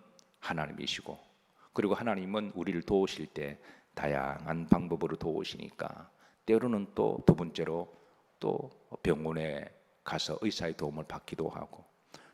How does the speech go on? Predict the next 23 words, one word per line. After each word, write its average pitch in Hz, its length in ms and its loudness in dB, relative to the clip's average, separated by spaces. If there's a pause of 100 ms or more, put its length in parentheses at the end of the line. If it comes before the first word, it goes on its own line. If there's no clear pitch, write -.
또 80 140 0
약사의 76 400 0
도움을 73 280 -4
받기도 82 480 -4
하고, 165 400 -2 (300)
또 127 100 -4
다른 - 280 -4
문제 107 200 -6
같은 101 320 -4
경우는 85 480 -10
또 95 120 -2
다른 - 260 -6
사람의 82 520 -4 (300)
지혜의 85 640 2 (280)
도움을 76 320 -2
받기도 78 500 0
하고, 76 340 -12 (300)
그래서 - 180 -2
하나님은 110 440 2 (420)
다양한 85 460 0
방식으로 104 760 0
도우신다라는 73 800 2
거예요. - 480 -8